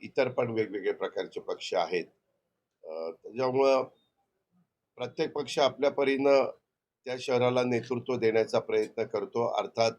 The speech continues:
अ, लोकसभेची निवडणूक आणि विधानसभेची निवडणूक वेगळ्या अँगलनी मतदार बघतो.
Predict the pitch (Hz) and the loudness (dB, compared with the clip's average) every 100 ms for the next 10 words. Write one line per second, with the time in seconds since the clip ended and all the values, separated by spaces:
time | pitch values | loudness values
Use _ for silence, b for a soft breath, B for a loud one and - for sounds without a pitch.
0 | _ _ _ _ _ _ - 95 95 92 | _ _ _ _ _ _ -10 -6 -4 -6
1 | - 107 113 139 123 127 127 120 123 120 | -2 -2 0 0 0 -2 -2 2 4 2
2 | 120 113 110 123 113 - 110 113 - 113 | 0 -2 0 2 0 0 -4 -4 -6 0
3 | 113 110 117 104 110 104 135 131 123 117 | 2 2 -4 -4 -2 2 4 4 4 2
4 | 120 120 110 101 113 113 107 92 - 101 | 2 0 0 -2 4 6 6 0 -4 -10
5 | 98 | -10